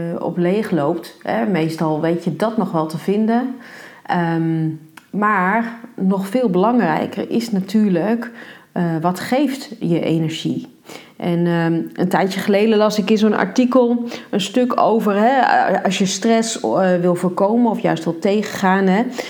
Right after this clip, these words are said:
dan moet je, eh, eh, op zoek gaan naar de reden, eh, dat we uitgeput raken. En dat is eigenlijk net wat ik zeg, hè. En dan denken mensen vaak, "Oh, jeetje, ik gebruik te veel energie." Maar dat is, dat is het punt eigenlijk niet.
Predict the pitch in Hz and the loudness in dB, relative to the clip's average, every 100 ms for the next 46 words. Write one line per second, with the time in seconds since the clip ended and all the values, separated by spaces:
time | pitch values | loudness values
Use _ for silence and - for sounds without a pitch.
0 | - - 202 202 202 208 233 233 202 190 | -8 0 2 2 2 4 4 4 2 2
1 | - 175 175 175 170 - 180 175 180 - | 0 0 0 0 0 0 -2 -2 -4 -2
2 | 269 - 170 160 170 170 165 160 147 139 | -2 0 0 2 2 4 4 2 0 -2
3 | - 165 135 143 143 143 151 - - 185 | -2 -2 -2 -2 -2 0 -2 -2 -4 -2
4 | 175 175 170 190 180 160 - - - 165 | 2 2 2 0 -2 -2 -4 -6 -2 -4
5 | 156 165 165 196 214 - - - - 220 | -2 -4 -2 -2 -2 -4 -14 -18 -2 2
6 | 240 - 202 196 196 214 220 208 202 196 | 2 2 2 2 2 2 2 2 0 0
7 | 202 196 - 147 240 233 185 - - 196 | 0 0 0 2 2 2 0 -4 -4 -2
8 | 196 196 - 180 180 175 180 185 175 180 | -2 -6 -4 -2 0 -2 -4 -2 0 2
9 | 190 240 320 339 - - - _ _ _ | 0 2 2 2 -6 -16 -20 _ _ _
10 | _ - - 180 165 202 196 233 - 185 | _ -6 0 2 4 2 2 -2 -4 -2
11 | 214 214 170 160 - 254 - - - - | 0 2 0 -2 4 4 4 -2 -4 0
12 | 147 147 | 0 -2